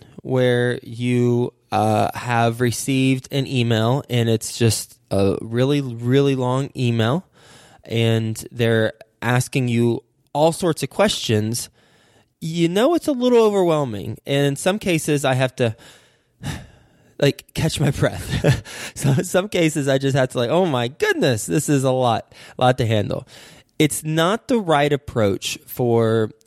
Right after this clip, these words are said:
asking a question and building a relationship, because ultimately you want, I want, we all want to continue to progress, continue to grow, continue to,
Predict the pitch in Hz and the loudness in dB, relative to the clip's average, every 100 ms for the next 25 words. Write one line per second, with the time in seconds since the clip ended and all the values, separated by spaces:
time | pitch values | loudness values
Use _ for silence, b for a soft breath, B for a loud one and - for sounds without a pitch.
0 | - 127 135 - 156 147 143 - 107 - | -6 -2 0 -2 -2 -2 -2 0 0 0
1 | - 107 104 104 _ - 104 104 104 98 | -2 0 0 -4 _ -4 0 0 0 -2
2 | 110 110 110 104 98 98 101 - 92 - | 0 0 0 0 0 -2 -2 -4 -6 -8
3 | - - - b b b b b 127 127 | -10 -14 -20 b b b b b 0 2
4 | 120 - - - 160 180 - 170 139 127 | 2 0 -10 0 2 2 0 -2 0 0
5 | 123 120 120 - _ - 147 127 147 165 | 0 0 -2 -8 _ -16 -12 -8 -4 -2
6 | 180 185 208 - _ - - _ _ - | 0 -2 -4 -8 _ -20 -20 _ _ -4
7 | 139 123 113 175 - - _ 110 131 165 | 0 2 2 -2 -4 -18 _ -4 2 2
8 | 151 104 101 - - - - 143 131 143 | 2 -2 -2 -4 -8 -20 -10 -2 2 2
9 | 185 139 104 104 - - b b b - | 2 -2 -8 -10 -12 -20 b b b -6
10 | 143 131 131 131 143 135 151 147 - 139 | 0 0 0 -2 -6 -4 -2 -2 0 -4
11 | - 135 120 101 139 - - 131 120 131 | 0 -2 0 0 0 -4 -4 -2 0 0
12 | 123 120 127 113 104 98 117 156 - 131 | 0 0 -4 0 2 2 0 -2 -4 -6
13 | - 127 123 120 120 117 113 | -2 0 0 0 0 2 0